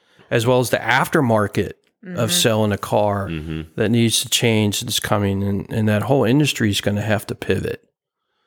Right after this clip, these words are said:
Speaker 1: uh, from that perspective. And some are gonna do it well and some are not,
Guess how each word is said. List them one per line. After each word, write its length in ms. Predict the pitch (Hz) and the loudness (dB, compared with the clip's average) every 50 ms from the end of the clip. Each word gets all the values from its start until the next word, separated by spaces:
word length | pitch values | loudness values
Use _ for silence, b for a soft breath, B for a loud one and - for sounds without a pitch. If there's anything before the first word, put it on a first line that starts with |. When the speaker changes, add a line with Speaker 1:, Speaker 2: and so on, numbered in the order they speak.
| _ _ _ _ - | _ _ _ _ -4
Speaker 1:
uh, 240 | 113 120 113 110 | -2 0 0 0
from 160 | 117 - 117 110 | 0 0 0 2
that 180 | 110 107 - | 2 2 0
perspective. 680 | - 95 - - - - 101 95 - - 92 - 104 107 | 0 -2 -2 -2 -2 -2 -4 -4 -4 -8 -8 -8 -8 -8
And 240 | 104 98 101 113 - | -8 -8 -8 -8 -6
some 280 | - - 117 120 139 | -2 0 2 2 2
are 40 | 147 | 2
gonna 160 | 135 147 139 | 2 2 0
do 180 | 135 131 139 139 | 2 2 2 2
it 120 | 135 95 | 2 2
well 260 | 135 135 143 147 151 | 0 0 2 2 0
and 80 | 135 120 | 0 -2
some 260 | - - 139 135 139 | -2 -2 0 0 0
are 80 | 123 110 | 0 0
not, 580 | 107 110 123 135 143 135 110 101 95 - - | 0 0 0 2 2 0 0 -2 -4 -6 -12